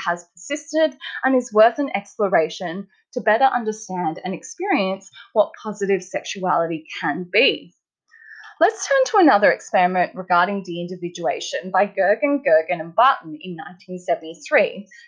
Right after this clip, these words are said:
to better understand and explore this natural drive. In this experiment, anonymous participants were placed in either a well-lit control condition or dark room, experimental condition.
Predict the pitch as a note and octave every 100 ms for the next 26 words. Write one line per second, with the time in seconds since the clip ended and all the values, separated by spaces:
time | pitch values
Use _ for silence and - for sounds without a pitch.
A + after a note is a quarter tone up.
0 | - A#3 B3 D#4+ D#4 D#4+ D#4+ - F3 D#3
1 | E3 F3+ G3 - - F3 E3 E3 F3 F3
2 | D#3+ - - F3 G3 A#3 E3 D3 - _
3 | _ _ _ _ _ _ D4+ G4 C5 -
4 | A4 - - D#3+ D#3 D#3 D#3 - G#3+ A3+
5 | C#4+ F4 F#4+ - F#4 G3+ - F#3 F3+ -
6 | - G#3+ - F#3 F#3 - G3 - F3+ F3+
7 | F3 E3+ E3+ D#3+ G#3 G#3+ B2+ C3+ - G#3
8 | F3+ F3+ F3+ F3 G3 E3+ D#3+ - A#3 C4+
9 | - F4 G#4 A#4 C5+ - - - F3 -
10 | - - - F#4+ F#4 C4 F3 F#3 F3+ F#3
11 | E3+ - - E3 F3+